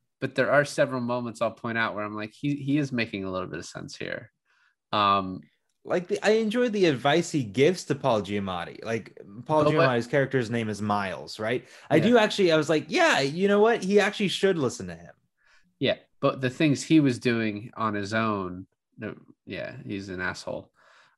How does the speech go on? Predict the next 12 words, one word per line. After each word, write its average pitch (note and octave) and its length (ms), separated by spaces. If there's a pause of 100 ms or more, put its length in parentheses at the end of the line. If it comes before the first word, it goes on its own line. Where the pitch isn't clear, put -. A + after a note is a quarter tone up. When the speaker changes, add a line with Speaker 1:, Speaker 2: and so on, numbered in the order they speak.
Speaker 1:
Um, A#2+ 460 (280)
I, B2+ 280 (340)
real C3+ 220
quick, C3+ 320
though, A2 120
I G2+ 140
love A#2+ 280
the A2 180
opening, C3+ 540
just - 420
him, C#3 320
like, A2 320